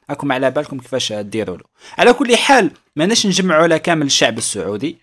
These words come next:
لأنه شفت فيديوهات لسعوديين حول الجزائر، فيديوهات عجبتني بالبزاف. تسمى كاين بعض الناس من السعوديين تحب الجزائر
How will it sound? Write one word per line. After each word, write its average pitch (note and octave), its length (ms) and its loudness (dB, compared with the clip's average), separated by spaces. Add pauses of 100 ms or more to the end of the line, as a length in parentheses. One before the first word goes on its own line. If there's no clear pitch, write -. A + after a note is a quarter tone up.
(320)
لأنه F3+ 180 2
شفت F#3 260 -4
فيديوهات G#3 520 2
لسعوديين F3+ 640 0
حول D3+ 220 0
الجزائر، B2+ 480 -2
فيديوهات C3 600 2 (440)
عجبتني B2+ 500 -4
بالبزاف. A2 600 -2 (420)
تسمى D#3 200 0
كاين F#3+ 420 4
بعض B2+ 320 6
الناس B2+ 540 0
من A#2+ 120 -6
السعوديين A#2 720 -4 (1040)
تحب D#3 280 0
الجزائر C3 680 0